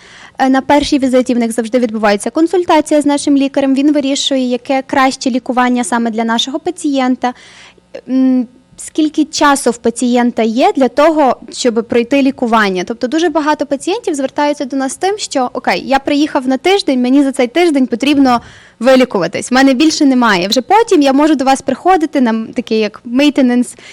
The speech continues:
лікування раз в місяць, раз в два місяці, але зараз в мене є тиждень, мені дуже болить і мені треба вже». <laughs> В таких випадках зазвичай ми стараємось підібрати найкраще. Тобто також, як я вже сказала, у нас в клініці є лікар, який займається уколами.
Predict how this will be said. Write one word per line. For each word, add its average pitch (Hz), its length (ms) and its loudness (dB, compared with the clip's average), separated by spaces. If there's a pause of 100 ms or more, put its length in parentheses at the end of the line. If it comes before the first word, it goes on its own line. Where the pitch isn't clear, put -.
(140)
лікування 285 600 2
раз 226 240 0
в 269 40 0
місяць, 302 380 2
раз 226 220 0
в 208 60 -10
два 285 220 0
місяці, 277 400 -2
але 226 140 0
зараз 339 260 2
в 277 40 2
мене 262 160 2
є 220 80 -2
тиждень, 381 480 0
мені 240 200 2
дуже 214 300 -2
болить 269 460 2
і - 80 0
мені 254 200 2
треба 254 360 -2
вже». 214 240 2
<laughs> - 720 -8
В - 20 -20
таких 370 300 -2
випадках 381 500 0
зазвичай 277 500 0
ми 277 140 2
стараємось 269 600 0
підібрати 247 640 -2 (320)
найкраще. 202 520 0
Тобто 233 220 -2
також, 294 280 2
як 302 120 0
я 277 60 2
вже 269 120 -2
сказала, 277 220 2
у 277 60 0
нас 254 100 -2
в - 80 -18
клініці 262 360 2
є 240 180 0
лікар, 247 260 0
який 233 280 0
займається 233 420 0
уколами. 226 480 2